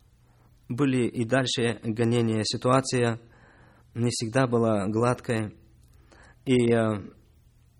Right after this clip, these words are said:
мы знаем, что вот, э, произошёл впоследствии ещё спор. Я ч-, так вот немножко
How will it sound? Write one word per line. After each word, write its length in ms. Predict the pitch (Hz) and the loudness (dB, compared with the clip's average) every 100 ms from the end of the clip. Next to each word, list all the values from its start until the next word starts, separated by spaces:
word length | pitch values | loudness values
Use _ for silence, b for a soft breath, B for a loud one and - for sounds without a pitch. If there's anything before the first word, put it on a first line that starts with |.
| _ _ _ _ _ _ - | _ _ _ _ _ _ -6
мы 160 | 120 123 | 0 0
знаем, 360 | 120 135 127 | 2 2 2
что 420 | 110 - 110 101 73 | -2 -2 0 0 0
вот, 300 | 113 - 113 | -4 -2 -2
э, 400 | 104 101 98 95 _ _ _ _ _ - - | 0 -2 -4 -10 _ _ _ _ _ -18 -4
произошёл 500 | 110 107 113 151 143 | -4 -2 -4 -4 -6
впоследствии 640 | - 113 117 117 - 104 | -6 -4 -4 -4 -6 -6
ещё 240 | - 110 | -4 -6
спор. 300 | 101 - 101 | -8 -4 -2
Я 80 | 113 | -2
ч-, 220 | - - - | -4 -12 -6
так 200 | 135 113 | -6 -4
вот 200 | 120 113 | -6 -4
немножко 480 | 117 120 107 107 | -4 -4 -4 -8